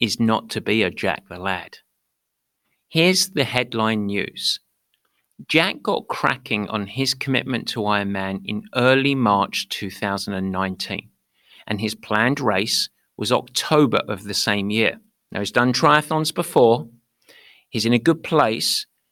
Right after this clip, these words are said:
He began pretty fit globally, and he had competed in several short distance races throughout the couple of years prior.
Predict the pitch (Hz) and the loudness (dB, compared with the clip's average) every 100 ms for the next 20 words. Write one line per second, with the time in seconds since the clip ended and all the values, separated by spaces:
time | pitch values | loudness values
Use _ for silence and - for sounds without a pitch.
0 | _ - 123 127 123 117 120 143 - _ | _ -4 -2 0 2 4 4 0 -6 _
1 | _ - 113 135 - 180 - 156 139 117 | _ -2 -2 0 0 0 2 4 4 4
2 | 104 104 156 - _ _ _ _ _ 117 | 2 0 0 -8 _ _ _ _ _ -4
3 | 113 135 131 127 127 120 131 156 135 - | -2 0 2 0 0 -4 2 2 2 -4
4 | - - 117 113 - - 165 165 127 104 | -8 -6 -6 -4 -4 2 2 4 2 2
5 | - - - 143 123 135 120 - 120 - | -4 -8 0 2 0 -2 -4 -4 -4 -2
6 | 113 110 107 107 95 - - - - - | 2 2 2 -2 -2 -4 -8 -20 -16 -2
7 | 120 123 139 - 127 - 117 107 101 101 | 2 4 2 0 -6 -6 -4 -4 -2 -2
8 | 98 - 120 101 87 | -2 -4 -2 0 0